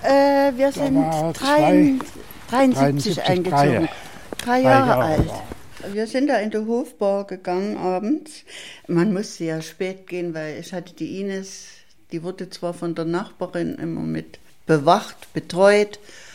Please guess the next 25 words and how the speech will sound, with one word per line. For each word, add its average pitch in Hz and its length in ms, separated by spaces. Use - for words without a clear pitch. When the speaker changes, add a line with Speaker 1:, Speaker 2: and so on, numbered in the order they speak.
Speaker 1:
aber 156 480
ich - 260
bin 185 160
eben 165 200
dann 147 240
mitgegangen 196 760
und 170 160
man 165 160
hat - 160
was 202 220
getrunken, 214 680
man 190 220
hat 190 180
getanzt. 185 800
Ja, 196 320
und 185 300
dann 190 640
war 226 160
das 202 280
so. 190 340
Heute 202 220
nennt 196 200
man 180 160
das 175 300
One-Night-Stand. 180 1040